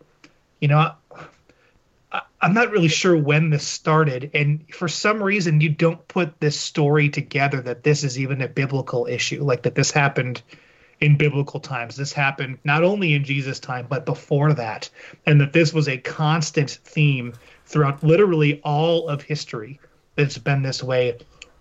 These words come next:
It's not just a modern issue. It isn't just, you know,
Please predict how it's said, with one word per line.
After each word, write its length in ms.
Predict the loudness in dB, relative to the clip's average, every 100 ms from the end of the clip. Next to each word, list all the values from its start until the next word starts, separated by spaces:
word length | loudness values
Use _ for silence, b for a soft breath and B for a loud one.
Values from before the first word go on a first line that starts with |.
| _
It's 220 | 0 2
not 200 | 4 4
just 200 | 2 0
a 40 | 2
modern 340 | 2 2 2
issue. 420 | 0 0 0 0 0
It 200 | -2 -4
isn't 340 | -4 -2 -2
just, 420 | 2 2 2 -4 -4
you 100 | 0
know, 380 | 2 2 -2